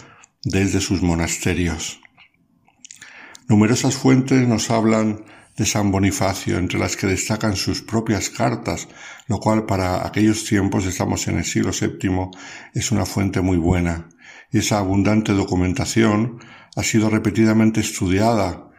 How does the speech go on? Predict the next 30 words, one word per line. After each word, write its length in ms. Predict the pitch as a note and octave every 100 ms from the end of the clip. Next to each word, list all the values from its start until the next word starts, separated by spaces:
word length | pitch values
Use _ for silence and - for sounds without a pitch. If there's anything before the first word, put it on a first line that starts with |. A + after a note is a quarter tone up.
| - - -
interpretada 880 | G#2 - G2+ G2 F2+ B2 C#3 D3+ C#3+
y 60 | G2
utilizada 1040 | F#2 F#2 F2 G#2 G#2+ A#2 A2+ - - _ _
por 240 | G#2 G2+
los 240 | G2 F#2 -
historiadores. 1080 | F#2+ - F2+ F2+ F#2 F#2+ F2 F2 - - _ _ _ _ - - - _ _ _
Su 160 | - G#2
verdadero 420 | G#2 A2 A2+ A2+
nombre 320 | A#2 A#2 A#2
era 160 | A2+ A2+
Winfrido 1080 | G#2 A2 G#2 - G2+ G2 F#2 F#2 - - - _ - _ -
y 120 | - G2
había 200 | G#2 G#2+
nacido 720 | G#2 - A2 G#2+ G2+ - - - - _ _
en 280 | - G#2 F#2+
Devon, 540 | A2 A2 F2 F2 F2+ F#2
en 140 | F#2+
Inglaterra, 680 | F#2+ F2 E2 A#2 A2+ F2 D#2+ - _ - - -
hacia 200 | - A#2
el 60 |
año 460 | B2+ C#3 C3 C3 -
seiscientos 640 | - A2 - C3+ C3+ C3+ -
setenta 360 | G2+ A#2+ A#2
y 60 | G2
dos 280 | G2+ G2+ G#2+
o 60 |
seiscientos 540 | G2 F#2+ - A2 G#2+ F#2
setenta 500 | F2+ - F2+ E2+ E2+
y 80 | D#2+
tres, 500 | G2+ G#2 E2+ -